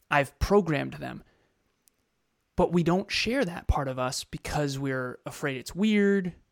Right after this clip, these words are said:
people aren't gonna care. But if you don't share that part of you, you're not gonna attract the other computer nerds.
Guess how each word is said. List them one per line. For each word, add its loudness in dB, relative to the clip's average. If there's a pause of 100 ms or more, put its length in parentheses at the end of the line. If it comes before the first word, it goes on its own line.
(140)
people 0
aren't -6
gonna -10
care. 0 (1400)
But 4
if 0
you -4
don't 0
share -4
that -10
part -6
of -14
you, -12 (1200)
you're 6
not 2
gonna 0
attract -6
the -6
other -2
computer -4
nerds. -12